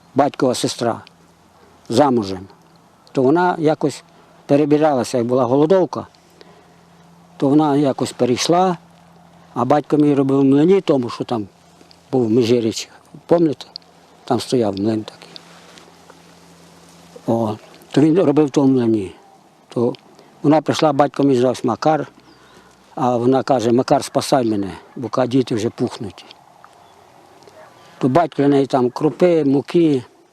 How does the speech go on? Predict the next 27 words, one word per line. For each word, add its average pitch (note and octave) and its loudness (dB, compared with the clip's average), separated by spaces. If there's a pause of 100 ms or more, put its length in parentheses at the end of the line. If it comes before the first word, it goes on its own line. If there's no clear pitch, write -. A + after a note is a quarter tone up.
(360)
А C#3+ 0
як F#3 2
вона F#3 2
перебирає, D#3 2
то D#3 -6
я D3+ 2
вам C#3 2
не C3+ 0
скажу, D3+ -4
бо C#3 -2
я C3+ 0
не C3 0
знаю. A2 -6 (1120)
Через F3 2
річку, D3 -2
бо A#2 -4
там G3 2
ще G#3 0
одна E3+ 2
річечка, C3 -2
вон B2 2
до. G#2+ -6 (1400)
Та E3 4
я E3 0
вузенька E3 0
така, B2+ -4
мілка, C#3 0